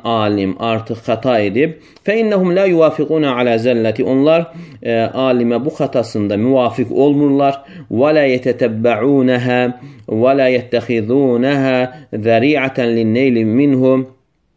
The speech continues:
Amma bununla yanaşı onu araşdırmır və, ə, onu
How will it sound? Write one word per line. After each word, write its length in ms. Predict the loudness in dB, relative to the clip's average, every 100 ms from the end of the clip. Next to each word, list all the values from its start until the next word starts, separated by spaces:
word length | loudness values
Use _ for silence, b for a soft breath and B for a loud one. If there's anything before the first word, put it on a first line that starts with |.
| _ _ _ _ -6
Amma 180 | -2 0
bununla 280 | 0 2 2
yanaşı 560 | 2 0 -4 -2 -2 -4 B B -4
onu 200 | 0 0
araşdırmır 800 | 0 -2 -2 -4 -2 0 0 0
və, 140 | 2 2 0 B -16 -4
ə, 60 | 0 0 0 0 -2 -4 -6
onu 560 | -2 0 2 2 0